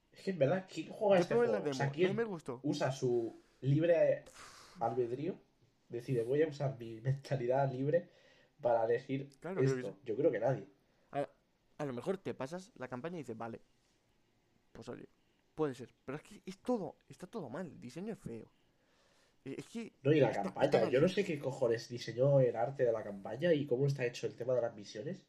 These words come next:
Speaker 1: Pero es un poco absurdo.
Speaker 2: Es que es horroroso.
Speaker 1: No, no me gusta. Es que
Speaker 2: Es horroroso.
Speaker 1: fatal, fatal. Pero bueno.
Speaker 2: Madre mía.
Speaker 1: Que no, hombre, no te quejes, que es un juegazo. Vamos a con los juegos de Game Pass.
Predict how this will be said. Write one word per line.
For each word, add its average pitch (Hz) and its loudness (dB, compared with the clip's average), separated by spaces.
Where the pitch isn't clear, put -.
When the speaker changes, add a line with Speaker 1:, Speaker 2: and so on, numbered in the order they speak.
Speaker 1:
Pero 104 -6
es - -10
un 135 -4
poco 160 6
absurdo. 131 -2
Speaker 2:
Es - -14
que 151 -8
es - -16
horroroso. 117 -10
Speaker 1:
No, 123 2
no 127 0
me 123 0
gusta. - -10
Es - -12
que - -8
Speaker 2:
Es - -6
horroroso. 139 -2
Speaker 1:
fatal, 110 -4
fatal. 95 -10
Pero 120 2
bueno. 113 -2
Speaker 2:
Madre - -10
mía. - -20
Speaker 1:
Que 104 -2
no, 104 2
hombre, 107 4
no 113 4
te 120 4
quejes, - -2
que 139 -2
es 139 4
un 143 -2
juegazo. 120 4
Vamos 160 6
a 160 -4
con 160 6
los 143 10
juegos 165 8
de 139 6
Game 156 0
Pass. 151 2